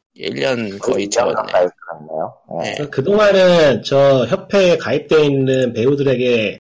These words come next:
Speaker 3: 그 해당되는 기업들에 가서 활-, 활동하지 말라고 협회 측에서 강제를 한 건지 아니면은 권장한 사람 비슷하게 내려진 건지 찾지 못했어요.
Speaker 1: 근데 뭐, 그러니까
Speaker 2: 아.
Speaker 1: 모든 게임 업체에 대해서가 아니라 특정 게임 업체들을 지적,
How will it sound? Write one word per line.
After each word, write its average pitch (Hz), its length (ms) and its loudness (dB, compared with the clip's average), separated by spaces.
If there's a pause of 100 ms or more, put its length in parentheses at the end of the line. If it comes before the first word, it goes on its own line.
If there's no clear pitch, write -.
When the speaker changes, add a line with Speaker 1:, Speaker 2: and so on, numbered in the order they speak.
Speaker 3:
그 95 580 -4
해당되는 170 540 2
기업들에 147 500 2
가서 110 400 -2
활-, - 140 -8 (140)
활동하지 175 440 2
말라고 120 760 0 (320)
협회 - 380 -4
측에서 196 300 0
강제를 147 580 0
한 185 100 -2
건지 143 460 0
아니면은 135 380 -2
권장한 135 380 -2
사람 202 160 0
비슷하게 120 280 -2
내려진 120 320 0
건지 107 240 -6 (100)
찾지 202 220 -2
못했어요. 143 480 -6 (380)
Speaker 1:
근데 151 260 -4
뭐, 123 180 -6
그러니까 113 280 -2
Speaker 2:
아. 80 40 -2
Speaker 1:
모든 123 460 -2
게임 151 340 -2
업체에 127 400 -2
대해서가 113 520 -2
아니라 104 320 0
특정 131 380 -8
게임 117 280 -4
업체들을 107 600 -4
지적, 92 340 -4